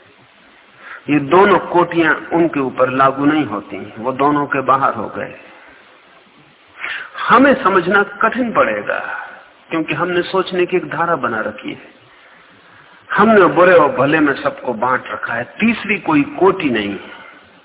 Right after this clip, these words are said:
और तीसरी कोटि ही असली कोटि है। उस तीसरे में जो प्रवेश करता है, वही जीवन की परम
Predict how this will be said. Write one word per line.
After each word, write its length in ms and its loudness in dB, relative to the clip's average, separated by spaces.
और 420 2
तीसरी 440 4
कोटि 540 2
ही 260 0
असली 360 0
कोटि 480 -2
है। 440 -10
उस 200 -2
तीसरे 460 0
में 140 2
जो 120 2
प्रवेश 580 0
करता 300 -2
है, 340 -6
वही 360 -4
जीवन 520 -4
की 200 -8
परम 460 -4